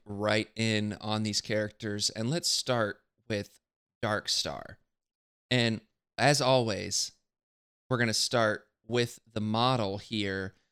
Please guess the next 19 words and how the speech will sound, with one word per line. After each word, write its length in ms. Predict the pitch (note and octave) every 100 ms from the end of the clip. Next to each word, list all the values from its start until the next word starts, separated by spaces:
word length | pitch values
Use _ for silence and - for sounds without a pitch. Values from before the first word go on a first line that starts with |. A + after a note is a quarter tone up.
| _ _ -
and 480 | A#2+ A#2 A#2 A2+ A2+ _ _
this 160 | D3 D#3+
is 100 | C#3
one 220 | D3 C3
that 100 | A#2+
I 100 | A#2
think 380 | - B2 A2+ - _
is 640 | A#2+ A2+ A2 A2 G#2+ - - _ _ _ _ _ -
pretty 220 | G#3 A3
cool, 380 | - D#3 G#2+ G2
if 100 | A2+
I 100 | A2+
say 220 | - G#2+
so 160 | -
myself. 480 | G#2 G2 - F2+ E2 -
What 100 | C3+
do 60 |
you 80 | A#2
think? 300 | F#2+ F2